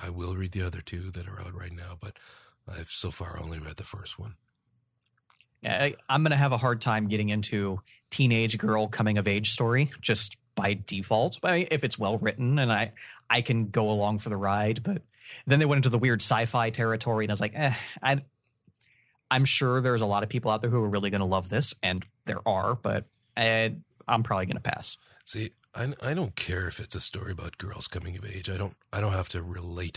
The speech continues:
Speaker 1: to a story for me to be able to enjoy it. Like you were saying, if it's well written, then it's well written. It doesn't matter, kind of thing. But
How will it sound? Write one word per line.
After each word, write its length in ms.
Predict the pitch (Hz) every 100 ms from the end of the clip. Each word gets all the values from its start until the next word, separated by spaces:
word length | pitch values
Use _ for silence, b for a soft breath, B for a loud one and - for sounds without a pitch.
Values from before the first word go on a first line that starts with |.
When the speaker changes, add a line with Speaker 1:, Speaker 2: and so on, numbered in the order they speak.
| -
Speaker 1:
to 120 | 90
a 40 | 78
story 280 | - 90
for 120 | - 87
me 140 | 95
to 120 | - 87
be 140 | 90
able 120 | 92
to 80 | -
enjoy 260 | 101 101 90
it. 120 | 78
Like 160 | 90 -
you 80 |
were 40 | 87
saying, 220 | - 90
if 100 | 98
it's 160 | 92 -
well 220 | 92 92
written, 300 | 92 90 104 107 B B B -
then 120 | 98
it's 140 | 98 98
well 120 | 101
written. 280 | 107 101 82 _ -
It 120 | 82
doesn't 280 | 87 82 85
matter, 300 | 87 87 98
kind 160 | - 101
of 60 |
thing. 260 | - 90 82 B B B B B B B _ _ _ _ _ _
But 200 | 101 110